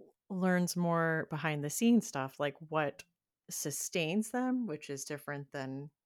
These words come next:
what sustains other people. And it's kind of a known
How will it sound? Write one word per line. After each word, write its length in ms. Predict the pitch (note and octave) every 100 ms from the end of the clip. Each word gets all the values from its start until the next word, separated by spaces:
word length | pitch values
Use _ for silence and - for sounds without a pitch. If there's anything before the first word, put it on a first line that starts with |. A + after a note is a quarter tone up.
| -
what 180 | D3 -
sustains 840 | C#3 - - C3+ B2+ B2 - - _ _ _ _ C#3+
other 300 | C#3 D#3+ F#3
people. 580 | A#3 A3+ A#3+ A#3+ A#3+ A3 - - - - -
And 160 | - D#3+
it's 120 | D3+
kind 220 | - E3+ E3
of 160 | D#3
a 80 | D#3
known 720 | D#3+ D#3+ D#3 D#3 D#3 D3+ D3+